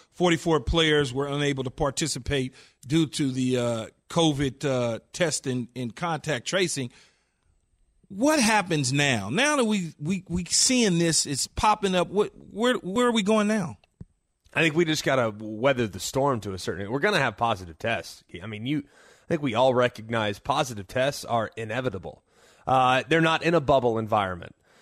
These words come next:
Speaker 2: So it's, it's gonna be something not necessarily whether or not we have them, but how do we respond to them? Are the teams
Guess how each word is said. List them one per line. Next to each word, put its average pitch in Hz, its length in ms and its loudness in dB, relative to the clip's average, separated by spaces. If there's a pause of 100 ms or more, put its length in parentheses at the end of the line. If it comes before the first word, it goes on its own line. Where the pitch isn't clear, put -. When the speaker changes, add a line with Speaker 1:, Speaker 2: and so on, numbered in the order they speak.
(140)
Speaker 2:
So 139 400 4
it's, 135 440 -2
it's 143 200 -6
gonna 151 240 0
be 147 100 0
something 147 440 -2
not 151 180 0
necessarily 147 720 0
whether 143 320 4
or 135 60 4
not 131 260 0
we 117 140 -8
have 139 420 -2
them, 202 200 2
but 135 100 -2
how 151 220 -2
do 156 80 2
we 143 140 0
respond 120 920 -2
to 104 80 -2
them? 90 240 -8
Are 131 140 2
the 151 100 -2
teams 170 920 -2